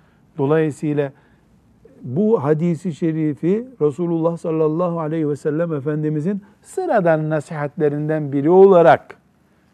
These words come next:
gördüğümüz zaman yanılırız. Bu sıradan bir nasihat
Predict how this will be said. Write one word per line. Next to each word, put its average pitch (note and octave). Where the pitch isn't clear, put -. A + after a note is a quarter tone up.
gördüğümüz E3
zaman E3+
yanılırız. E3+
Bu F3
sıradan C#3
bir B2+
nasihat A2